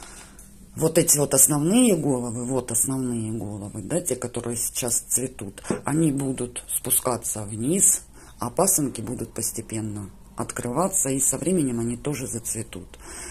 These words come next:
А это процесс, э, не быстрый, э, вот, поэтому здесь нужно запастись терпением. Двадцать три, река Волга. После пересадки в большее кашпо кустик, э,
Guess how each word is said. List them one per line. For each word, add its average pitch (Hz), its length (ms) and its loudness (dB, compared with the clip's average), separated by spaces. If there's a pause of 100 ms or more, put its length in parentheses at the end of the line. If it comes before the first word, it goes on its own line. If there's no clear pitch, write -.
(160)
А 120 120 0
это 156 240 2
процесс, 147 720 0
э, 117 240 -4 (180)
не 139 340 0
быстрый, 117 720 -4 (240)
э, - 60 -8
вот, 139 680 -6 (500)
поэтому 127 380 -4
здесь 120 320 -4
нужно 131 320 -4
запастись 120 560 -2
терпением. 95 580 -8
Двадцать 160 440 2
три, 190 220 2
река 151 340 0
Волга. 110 580 -4 (320)
После 147 300 0
пересадки 156 580 2
в 127 120 -6
большее 131 500 0
кашпо - 460 0
кустик, - 520 -2
э, 120 100 0